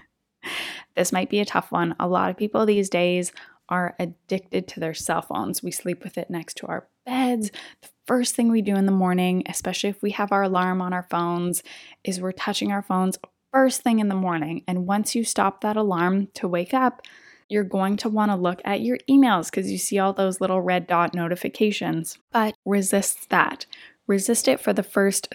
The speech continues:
thirty to sixty minutes if that's something that resonates with you. Try and avoid looking at your smartphone for that first thirty minutes to an hour in the morning. A lot of successful people do this.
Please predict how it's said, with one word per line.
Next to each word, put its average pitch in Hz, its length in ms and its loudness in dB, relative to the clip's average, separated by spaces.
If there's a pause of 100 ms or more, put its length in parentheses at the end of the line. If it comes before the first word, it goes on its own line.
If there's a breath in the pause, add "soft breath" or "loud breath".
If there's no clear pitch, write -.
(120)
thirty 220 360 4
to - 120 -4
sixty 196 460 -2
minutes 190 400 2
if 208 120 -4
that's 202 240 0
something 190 340 -2
that 180 140 -2
resonates 220 520 2
with 233 180 0
you. 226 320 8 (320)
Try - 240 0
and 220 140 2
avoid 202 400 0
looking 202 320 0
at - 100 0
your 180 140 0
smartphone - 640 2 (880 loud breath)
for 208 160 8
that 196 220 4
first - 400 4
thirty 196 240 6
minutes 185 320 2
to - 160 -2
an 196 180 2
hour 180 360 4
in 190 120 4
the 185 80 2
morning. 180 560 2 (120)
A 208 80 2
lot 208 200 6
of 220 100 0
successful - 560 2
people - 380 -2
do 247 240 4
this. 254 320 4